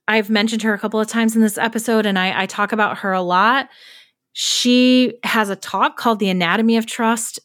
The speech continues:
It's on YouTube. You should a hundred percent listen to it. And she kind of breaks it down in her own way. And she's written about it in many of her books.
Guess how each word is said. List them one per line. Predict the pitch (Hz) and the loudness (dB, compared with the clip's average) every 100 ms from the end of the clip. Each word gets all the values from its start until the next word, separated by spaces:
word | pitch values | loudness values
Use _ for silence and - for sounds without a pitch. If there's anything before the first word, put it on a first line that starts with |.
| _ - | _ -8
It's | 190 | -2
on | 185 170 | -2 -2
YouTube. | 190 226 226 247 240 233 | 0 0 0 2 4 4
You | 208 | 2
should | 190 180 | -4 -6
a | |
hundred | 160 - 214 | -6 -2 -2
percent | 208 220 185 | -2 -6 -6
listen | 208 214 226 | -4 0 0
to | 240 233 | 2 2
it. | 240 233 _ _ | 2 -2 _ _
And | 220 | -6
she | - - 233 | -4 -2 0
kind | 226 226 | 0 0
of | |
breaks | 226 220 214 | 0 -2 -2
it | 214 | -4
down | 208 214 | 0 0
in | 214 | -2
her | 190 220 220 | -2 -2 0
own | 226 220 | 2 2
way. | 214 214 208 214 226 - _ _ _ _ - | 4 2 2 0 -2 -8 _ _ _ _ -10
And | 202 | -4
she's | 240 190 | 0 2
written | 208 220 | 2 2
about | 233 214 | 2 2
it | 202 | 0
in | 196 196 | -2 -2
many | 190 214 | 0 0
of | 220 | 0
her | 190 | -4
books. | 175 180 226 - - - | -2 -2 -2 -6 -10 -12